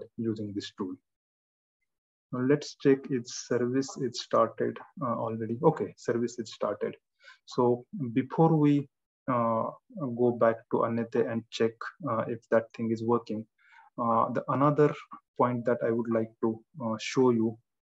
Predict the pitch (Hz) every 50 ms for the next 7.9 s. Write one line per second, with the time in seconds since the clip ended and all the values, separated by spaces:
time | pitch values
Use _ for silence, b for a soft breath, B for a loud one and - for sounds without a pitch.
0 | - 123 117 120 117 - - 131 120 120 120 117 117 113 113 - - _ _ B
1 | B B B B B B B B B 131 127 127 127 - 127 - - 147 139 131
2 | 120 127 123 120 110 120 117 - - - 135 123 123 - 131 123 123 120 - 123
3 | 113 - - - - - 123 117 117 113 113 110 110 113 113 - - _ - 113
4 | 113 113 - 120 117 113 113 110 117 113 113 117 113 113 110 113 113 - - -
5 | - 120 117 117 113 110 110 104 - - - _ _ - 117 104 - - 117 117
6 | 117 113 - 110 107 - - - 113 113 - 117 113 117 113 113 113 - 117 110
7 | 107 - _ _ _ _ _ _ - - 120 113 110 107 107 117 120